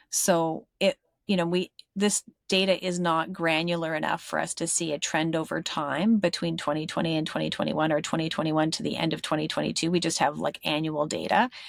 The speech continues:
Um, but again, we know that by twenty twenty-one, the end of that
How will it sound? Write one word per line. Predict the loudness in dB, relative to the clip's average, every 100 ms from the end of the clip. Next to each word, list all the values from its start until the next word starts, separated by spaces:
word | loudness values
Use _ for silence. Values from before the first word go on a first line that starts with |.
| -16 -16 -16 -20 -14 0
Um, | 2 2 0 -6 2
but | 2
again, | 4 4 4 4 0 -6 _ -2
we | 2
know | 2 2
that | 0 -2 _ -2
by | -2
twenty | 0 -4 -4
twenty-one, | -4 -4 -2 2 2 2
the | 2
end | 2 4
of | 2
that | 0 0 -2 -4